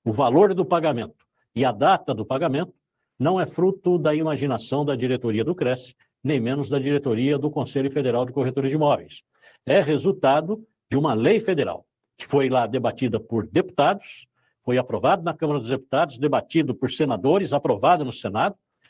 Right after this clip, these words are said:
foi encaminhado ao presidente da República, que sancionou a lei e a publicou em Diário Oficial,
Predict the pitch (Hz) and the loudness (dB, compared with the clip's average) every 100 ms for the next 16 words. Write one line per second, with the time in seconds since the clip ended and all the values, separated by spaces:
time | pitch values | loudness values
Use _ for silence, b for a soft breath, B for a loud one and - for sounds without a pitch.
0 | _ 156 180 185 147 123 160 147 113 123 | _ 0 0 0 0 0 2 2 0 -2
1 | 104 101 131 135 123 113 - 214 220 220 | -6 -4 -6 -4 -6 -6 0 2 2 2
2 | 208 202 B B 143 - - 220 - 170 | 0 0 B B -4 -2 -2 -2 0 0
3 | 147 139 117 165 185 - 165 135 - 170 | 2 2 2 2 0 0 -2 -2 0 0
4 | 151 143 156 151 - 175 113 - | 0 0 0 -2 -4 0 0 0